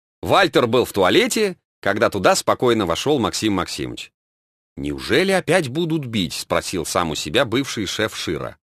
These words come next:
Штирлиц спокойно подошел к умывальнику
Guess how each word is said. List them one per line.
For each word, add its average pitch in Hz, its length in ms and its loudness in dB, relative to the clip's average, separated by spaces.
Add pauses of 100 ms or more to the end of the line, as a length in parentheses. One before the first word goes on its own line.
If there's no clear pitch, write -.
(880)
Штирлиц 240 460 2
спокойно 135 440 2
подошел 104 340 0
к - 80 -6
умывальнику 196 680 0